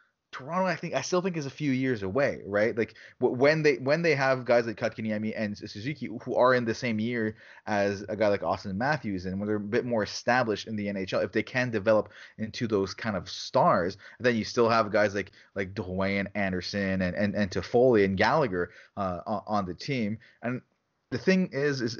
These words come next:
Price, the hope is that Price, now that he's looking good, he's kinda figured it out, and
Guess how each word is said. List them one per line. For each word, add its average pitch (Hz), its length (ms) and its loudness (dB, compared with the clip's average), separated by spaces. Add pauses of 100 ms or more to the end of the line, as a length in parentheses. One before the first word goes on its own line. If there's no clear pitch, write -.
(120)
Price, 180 400 2
the 113 140 2
hope 165 260 0
is 165 180 0
that 123 120 -4
Price, 135 280 0
now 131 100 0
that 120 100 0
he's 101 160 -6
looking 107 260 -6
good, 123 300 -2 (320)
he's 101 100 -14
kinda 98 220 -4
figured 107 280 -2
it 104 140 0
out, 113 320 2 (260)
and 95 400 -4